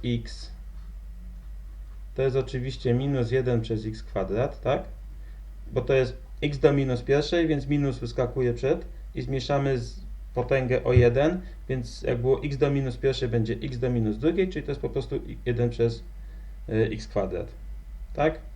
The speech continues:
Dobra. Czyli tu będziemy mieli na pewno x kwadrat w mianowniku, ale jeszcze jest ten minus, czyli zamiast tego plusa zrobi nam się tutaj minusik. Ok? Dobra. No i teraz co dalej? No sprawdzamy, kiedy to jest, y, kiedy to będzie równe zero,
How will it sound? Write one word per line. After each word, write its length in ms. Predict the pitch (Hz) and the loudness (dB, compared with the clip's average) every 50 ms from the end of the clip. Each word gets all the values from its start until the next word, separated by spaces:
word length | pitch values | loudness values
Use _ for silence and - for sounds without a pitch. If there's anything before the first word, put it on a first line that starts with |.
| - - - | -14 -8 -4
Dobra. 400 | 110 110 104 92 95 90 85 - - - - - - - - - | 0 0 2 2 0 -4 -6 -8 -10 -12 -14 -14 -14 -14 -14 -6
Czyli 160 | - 135 131 | -4 -4 0
tu 120 | 120 160 156 | 2 2 4
będziemy 420 | 156 147 147 131 143 139 139 139 | 4 4 4 4 2 2 2 2
mieli 300 | 139 131 127 120 117 113 | 2 2 2 2 2 2
na 80 | 117 117 | 0 2
pewno 420 | - 160 151 131 135 143 135 - | 6 6 6 6 6 2 0 0
x 220 | 139 139 - - | -4 -6 -6 -8
kwadrat 400 | - - 135 131 120 123 123 117 | -4 0 2 2 4 4 4 6
w 20 | 117 | 6
mianowniku, 800 | 120 117 113 110 107 107 104 107 107 - 147 170 208 220 214 - - - - - - | 4 4 6 4 2 2 0 -4 -2 4 6 6 6 4 2 -4 -10 -10 -12 -4 -2
ale 180 | 131 139 143 | 0 4 6
jeszcze 220 | 156 151 - - 156 | 6 4 6 6 6
jest 120 | 156 - | 6 6
ten 180 | 160 147 147 147 | 6 6 6 6
minus, 320 | 139 123 110 104 104 - | 6 6 4 4 2 0
czyli 180 | - - 123 120 | -2 -2 0 0
zamiast 300 | 135 139 139 131 117 - | 2 2 0 0 0 0
tego 240 | 131 120 123 120 | 0 2 2 2
plusa 320 | 117 - 143 143 - 139 120 | 2 0 -4 -2 0 0 2
zrobi 260 | 117 120 117 120 120 | 2 2 2 2 2
nam 180 | 113 110 110 110 | 2 4 2 2
się 140 | - 117 | 0 -2
tutaj 440 | 113 104 95 - - 95 90 92 92 - - - - | -4 -4 -6 -2 -2 -2 -2 -2 -4 -6 -10 -10 -8
minusik. 600 | 104 101 98 95 92 92 - - - - - - - - - - - - - - - - - - - | -4 -2 -2 -2 -2 -2 -4 -8 -12 -12 -12 -14 -14 -14 -12 -12 -12 -10 -10 -10 -10 -10 -10 -6 -6
Ok? 140 | 120 117 156 165 180 185 180 - - | -6 2 4 4 4 4 2 -4 -4
Dobra. 300 | 110 98 92 - 82 78 - - - - - - - - - - - - - - - - - - | -2 -2 -2 -2 -4 -8 -8 -10 -12 -12 -14 -12 -12 -10 -10 -10 -10 -10 -10 -10 -10 -12 -6 2
No 140 | - 208 240 | 6 6 8
i 20 | |
teraz 180 | 240 277 277 - | 8 8 8 8
co 100 | 185 156 | 10 10
dalej? 240 | 131 123 127 123 | 12 12 10 10
No 100 | 127 160 | 8 6
sprawdzamy, 460 | 165 - 214 190 151 143 143 131 156 156 | 4 6 6 6 8 10 8 10 10 6
kiedy 220 | - 147 139 156 | 6 4 2 2
to 160 | 151 147 120 | 4 6 8
jest, 480 | 110 110 113 123 - - - - - - | 8 10 8 8 6 4 -8 -10 -8 -4
y, 520 | 107 113 117 117 120 120 120 120 120 117 - | 2 4 4 6 6 6 6 6 4 2 2
kiedy 600 | - 147 143 131 123 139 139 139 135 135 135 131 - - - - - - - - - - - - - - | 2 2 2 4 4 4 6 8 8 6 6 4 2 -6 -10 -12 -12 -12 -12 -12 -12 -12 -12 -12 -8 2
to 120 | - 131 | 2 4
będzie 280 | 120 131 139 135 147 143 | 4 4 2 4 4 6
równe 280 | 123 110 107 139 151 151 | 6 6 4 4 4 6
zero, 340 | 147 117 104 95 101 104 | 6 6 6 6 2 0